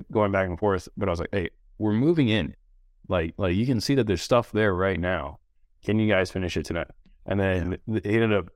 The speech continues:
Speaker 1: uh, messaging me later, like, "Hey, I'll have someone there at, like, seven to finish it up tonight."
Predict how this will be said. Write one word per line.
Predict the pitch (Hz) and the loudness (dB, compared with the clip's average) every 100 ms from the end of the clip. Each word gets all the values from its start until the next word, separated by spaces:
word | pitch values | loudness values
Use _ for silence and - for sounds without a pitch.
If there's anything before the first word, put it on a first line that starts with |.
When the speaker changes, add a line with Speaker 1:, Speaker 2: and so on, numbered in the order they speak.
| - | 0
Speaker 1:
uh, | 95 87 | 2 2
messaging | 92 104 104 95 | 2 -2 -2 -4
me | 92 | -2
later, | 92 98 | 0 2
like, | 87 85 | 2 0
"Hey, | 98 | 2
I'll | 95 | 2
have | 101 92 | 2 -2
someone | 98 95 90 | -2 -4 -2
there | 95 92 95 | 0 0 0
at, | 87 | -2
like, | 80 - | -2 -4
seven | - 95 92 87 | -2 0 0 -6
to | 85 | -6
finish | 92 90 95 | -6 -4 -2
it | |
up | 87 82 - | -2 -2 -6
tonight." | 90 80 78 | -4 -4 -4